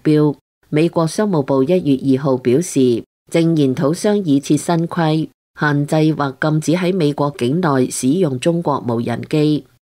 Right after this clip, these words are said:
美國商務部指出，嚟自中國與俄羅斯嘅威脅，可能使我哋嘅對手具備從遠程存取同操縱呢啲安裝嘅能力，從而暴露美國嘅機密資料。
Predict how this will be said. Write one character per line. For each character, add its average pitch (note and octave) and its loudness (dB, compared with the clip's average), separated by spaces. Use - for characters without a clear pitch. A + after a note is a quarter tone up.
美 D3+ 0
國 D#3 0
商 G3+ -2
務 D3+ 2
部 B2+ 0
指 B2 -2
出， E3+ -2
嚟 C#3+ 0
自 C#3 0
中 G#3 0
國 D#3+ -2
與 C#3 2
俄 C3+ -2
羅 B2 0
斯 F3+ -2
嘅 E3+ 0
威 E3+ 0
脅， D3 0
可 F3 -2
能 E3+ 2
使 C3+ 0
我 F3 2
哋 C#3+ 0
嘅 D3 0
對 D3 2
手 C#3+ -2
具 C#3 2
備 C3 2
從 C3 -2
遠 B2+ 2
程 C3+ -2
存 A#2+ -2
取 C#3 -2
同 C3+ 0
操 G3+ 0
縱 D#3 0
呢 E3 0
啲 F3 0
安 E3 0
裝 D#3+ -2
嘅 D3+ -4
能 B2 -2
力， B2 -2
從 C#3+ 2
而 C#3 4
暴 C#3+ 0
露 C#3 2
美 C#3 0
國 D3+ -2
嘅 D#3+ -14
機 G3 4
密 F#3 0
資 E3 0
料。 C#3 0